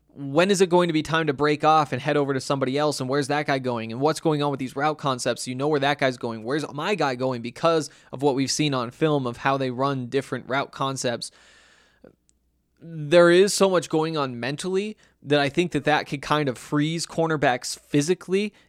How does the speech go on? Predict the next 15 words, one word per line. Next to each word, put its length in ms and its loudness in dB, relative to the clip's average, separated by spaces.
in 200 -2
these 200 -2
more 160 0
complex 640 -2
defenses. 760 -6
Uh, 60 -18
Tyson 280 -8
Summers 280 -2
hates 280 -4
when 60 -6
we 80 -6
call 180 -2
this 120 -8
complex. 580 -10
Um, 340 -4